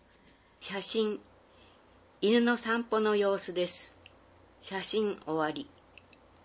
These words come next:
エピソードスリー。週一回、父の散歩の付き添いをお願いしています。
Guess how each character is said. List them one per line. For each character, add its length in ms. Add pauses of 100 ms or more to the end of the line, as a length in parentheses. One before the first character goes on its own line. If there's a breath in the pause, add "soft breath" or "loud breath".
(140)
エ 100
ピ 160
ソ 240
ー 40
ド 120
ス 200
リ 300
ー。 160 (440)
週 320
一 100 (100)
回、 300
父 220
の 120
散 280
歩 140
の 180
付 240
き 20
添 220
い 60
を 120
お 100
願 360
い 20
し 120
て 100
い 100
ま 180
す。 280